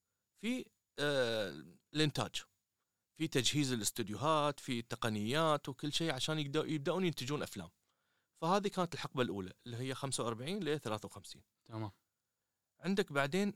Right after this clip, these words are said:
Speaker 1: العصر الذهبي من خمسة وخمسين ل اثنين وسبعين. هذا يعتبر إلى الآن العصر الذهبي.
Speaker 2: إلى الآن، ها؟
Speaker 1: إلى الآن يعتبر العصر الذهبي. شوف، النهضة والعصر الذهبي شيئين مختلفين.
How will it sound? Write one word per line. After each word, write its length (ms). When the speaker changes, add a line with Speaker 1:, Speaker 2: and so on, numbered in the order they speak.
Speaker 1:
العصر 480
الذهبي 540
من 100
خمسة 400
وخمسين 540
ل 60
اثنين 380
وسبعين. 440
هذا 320
يعتبر 580
إلى 240
الآن 380
العصر 320
الذهبي. 400
Speaker 2:
إلى 140
الآن، 360
ها؟ 120
Speaker 1:
إلى 180
الآن 260
يعتبر 320
العصر 280
الذهبي. 380
شوف، 220
النهضة 400
والعصر 340
الذهبي 300
شيئين 280
مختلفين. 460